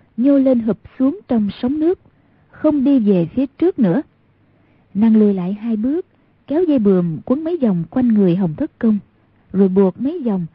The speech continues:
vào một thanh gỗ lớn trên bè. Siết chặt hai cái nút. Nàng vừa lui ra, Quách Tĩnh lại cảm thấy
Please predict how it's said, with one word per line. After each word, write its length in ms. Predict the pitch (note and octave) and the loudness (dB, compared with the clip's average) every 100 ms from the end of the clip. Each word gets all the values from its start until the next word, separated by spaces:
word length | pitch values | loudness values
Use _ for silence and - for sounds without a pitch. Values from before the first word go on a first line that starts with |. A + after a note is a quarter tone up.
| _ | _
vào 160 | F3+ G3+ | -4 -2
một 200 | F3+ D#3+ | -2 -4
thanh 120 | B3 | -4
gỗ 200 | A3 F3 | 0 2
lớn 320 | G#3+ A#3+ D4 G4+ | 2 0 -2 -2
trên 220 | C4+ A3 | -2 -2
bè. 200 | F#3+ F3 - _ _ _ _ _ _ _ _ _ - | -2 -4 -8 _ _ _ _ _ _ _ _ _ -2
Siết 240 | F4+ - | -2 -2
chặt 180 | A3+ - _ | -4 -6 _
hai 180 | - A3 | -4 -4
cái 140 | - A3+ | 0 0
nút. 200 | D4 - _ _ _ _ _ _ _ _ _ | 0 -2 _ _ _ _ _ _ _ _ _
Nàng 220 | A3+ A#3 G#3 | 0 2 2
vừa 200 | G#3+ G3 | 2 2
lui 220 | G#3+ C4+ | 2 0
ra, 200 | C4 B3+ A#3 _ _ _ _ - | -2 -6 -8 _ _ _ _ -8
Quách 180 | F4 - | -8 -4
Tĩnh 200 | F#3+ C4 | -4 -2
lại 220 | F#3+ F#3 - | -2 -4 -4
cảm 180 | F#3 | -6
thấy 200 | A3+ D4 | -2 -4